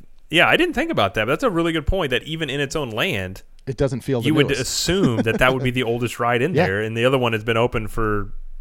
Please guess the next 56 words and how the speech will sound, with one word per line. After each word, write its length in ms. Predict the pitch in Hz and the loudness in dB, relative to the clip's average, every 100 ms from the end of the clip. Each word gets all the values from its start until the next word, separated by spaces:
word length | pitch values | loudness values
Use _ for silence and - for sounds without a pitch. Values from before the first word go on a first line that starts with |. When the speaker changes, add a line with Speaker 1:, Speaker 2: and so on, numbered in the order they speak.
| - - | -10 -12
Speaker 1:
five, 520 | - - 95 107 117 | -12 -8 -6 -4 -6
I 60 | 110 | -8
don't 100 | 160 | -6
know 80 | 113 | -4
how 80 | 135 | -6
long, 240 | 127 123 | -6 -8
five 280 | - 131 160 | -4 -4 -2
years? 320 | 180 196 - - - - 82 | -8 -10 -16 -20 -20 -16 -10
Speaker 2:
Oh, 180 | 104 82 98 | -10 -8 -8
longer 260 | 107 139 | -4 -4
than 80 | 117 | -4
that. 280 | 117 151 - - - _ _ _ _ | -4 -4 -6 -14 -20 _ _ _ _
Yeah. 220 | 131 147 | 2 2
Speaker 1:
Okay, 200 | 135 104 98 | 4 0 -2
it's 120 | - | -4
been 120 | 165 | -4
open 160 | 143 135 | 0 0
a 80 | 98 | -2
while. 320 | 90 110 151 87 82 | -2 0 2 2 -2
Speaker 2:
Yep. 80 | - | -10
Speaker 1:
So 100 | - | -2
yeah, 220 | 143 123 | 0 0
that's 160 | 135 139 | -4 0
a 40 | |
good 140 | 175 151 | 0 2
Speaker 2:
Yeah, 60 | 175 | 2
Speaker 1:
point. 180 | 180 - | 2 0
Speaker 2:
it's, 200 | 165 - | -2 -2
it's 200 | 180 165 | -4 -4
strange, 540 | - - - 175 208 147 | -6 -8 0 2 2 0
and 60 | |
they 60 | 156 | 2
really 280 | 151 220 160 | 4 4 2
haven't. 440 | 120 180 190 151 _ | -2 -2 -2 -4 _
I 80 | 151 | -2
mean, 100 | 156 | 2
they've 160 | 175 175 | 4 4
made 160 | 175 | 2
updates 400 | 147 - 165 - | 2 2 0 0
to 80 | 151 | -6
the 80 | 127 | -6
queue, 460 | - 156 170 175 | 0 2 4 2
and 200 | 147 120 - - _ | 0 -2 -8 -18 _
they've 100 | 151 | -2
done 140 | 185 160 | 0 0
a 20 | |
few 200 | - 208 | -2 -2
things 260 | 339 262 139 | 0 0 0
in, 220 | 139 120 135 | -2 -2 -2
over 260 | 135 131 | -2 2
there 160 | 135 127 | 2 2
in 80 | 127 | 0
Midway 280 | 127 123 | 0 0
Mania 280 | 120 127 135 | 0 -2 -4
or 40 | 107 | -4
Toy. 180 | 135 | -4